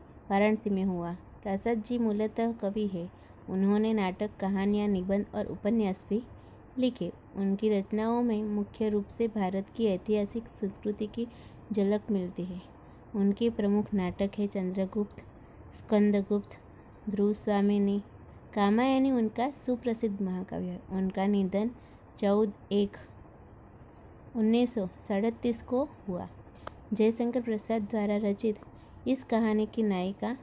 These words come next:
ममता है। ममता विधवा है। रोहतास दुर्ग के मंत्री चूड़ामणि अपनी इस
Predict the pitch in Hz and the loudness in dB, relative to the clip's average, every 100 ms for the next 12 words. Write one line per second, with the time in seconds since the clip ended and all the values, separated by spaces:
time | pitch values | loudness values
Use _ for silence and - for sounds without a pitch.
0 | - 196 185 190 190 185 185 - - - | -4 -2 0 -2 -4 -6 -8 -14 -18 -18
1 | - - - 220 196 196 226 269 - - | -18 -16 -4 0 0 0 0 -2 -4 -4
2 | 208 190 - 190 190 190 - - - - | -2 0 -2 -2 -4 -10 -18 -20 -20 -14
3 | - 226 208 202 - 269 254 - 233 226 | -4 2 2 0 2 0 0 0 0 0
4 | 220 - 240 233 247 247 202 190 - - | -2 0 2 4 2 0 -4 -8 -12 -20
5 | - - - 220 220 233 220 190 202 - | -20 -14 0 2 4 4 4 2 -2 -4
6 | 202 233 226 226 269 | -2 -2 -2 -2 -4